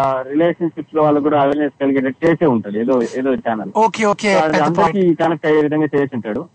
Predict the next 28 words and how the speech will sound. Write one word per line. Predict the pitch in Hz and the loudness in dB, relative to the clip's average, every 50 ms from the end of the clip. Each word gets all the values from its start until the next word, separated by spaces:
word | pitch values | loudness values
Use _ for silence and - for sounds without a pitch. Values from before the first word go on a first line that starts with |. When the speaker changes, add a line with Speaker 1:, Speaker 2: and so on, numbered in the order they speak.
| - | -6
Speaker 1:
So | 165 160 | -4 -2
అందరూ | 160 165 175 170 | -2 0 0 0
వాళ్ళు | 160 156 147 143 139 | 2 2 2 2 2
వాళ్ళ | 131 131 131 127 | 0 0 0 0
ఇంటికి | 131 131 127 117 | -2 -2 -2 -2
వెళ్ళిపోయారు. | 113 113 113 - 95 - _ _ _ _ _ _ _ _ _ _ 190 | -4 -4 -4 -6 -14 -18 _ _ _ _ _ _ _ _ _ _ 2
Speaker 2:
ఓకే, | 196 208 196 _ - 208 202 | 2 2 2 _ -2 0 0
ఓకే, | 190 175 - - 180 | 0 0 -2 -2 -2
so | 165 151 185 | -2 2 2
అలా | 170 170 190 208 214 | 2 4 4 4 2
వచ్చారా? | 202 - - 196 175 170 180 175 | 2 0 0 -2 0 2 2 2
ఓకే, | 165 180 175 - 196 180 156 143 _ _ _ _ _ _ _ _ _ _ _ _ _ _ _ _ | 2 0 -2 0 -2 -2 -2 -4 _ _ _ _ _ _ _ _ _ _ _ _ _ _ _ _
Speaker 1:
ఆ, | 180 190 | 2 4
Speaker 2:
ఆలోచించాలి. | 202 208 180 185 180 139 135 - 135 | 4 4 0 0 0 0 2 4 2
Speaker 1:
ఇంత | 156 175 190 202 180 | 2 4 2 2 2
చేసినా | 214 220 214 214 214 208 | 2 2 2 2 0 0
ఆయన | 196 190 | 2 2
అది | 180 175 165 190 | 0 0 2 2
కూడా | 208 202 180 180 | 2 2 2 2
చేయకుండా | 185 175 175 165 | 2 4 4 2
పోతాడు, | 147 139 143 131 131 127 120 | 4 4 2 2 2 0 0
ఖచ్చితంగా | 127 143 135 _ 196 190 180 | -2 -2 -4 _ 0 0 0
చేసే | 160 151 160 156 143 | 2 0 0 0 0
ఉంటాడు. | 170 120 107 - - - _ _ _ _ _ - - | 0 -2 -2 -6 -12 -20 _ _ _ _ _ -2 0
Speaker 2:
చేసే | 226 220 247 233 | 0 2 2 2
ఉంటాడు | 220 214 190 208 190 170 | 0 0 0 0 0 0
కదా, | 156 - 170 165 196 226 254 240 | 0 -2 0 2 4 2 2 2
ఏమో | 202 202 233 240 240 208 | 2 0 2 4 2 2